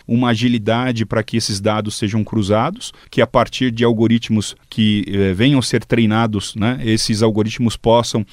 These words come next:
junto ao governo, indicar elementos de melhoria. E, por outro lado, essa tecnologia automaticamente já vai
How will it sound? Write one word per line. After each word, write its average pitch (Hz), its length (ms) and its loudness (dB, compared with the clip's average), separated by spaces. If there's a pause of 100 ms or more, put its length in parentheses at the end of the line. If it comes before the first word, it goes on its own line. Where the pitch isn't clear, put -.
(200)
junto 113 340 0
ao 113 80 2
governo, 110 400 2
indicar 117 400 0
elementos 117 640 -2
de 110 160 -6
melhoria. 107 580 2
E, 202 80 -2
por 180 160 0
outro 170 200 2
lado, 127 400 2 (420)
essa 107 220 0
tecnologia 127 580 2
automaticamente 135 760 0
já 135 100 2
vai 127 120 0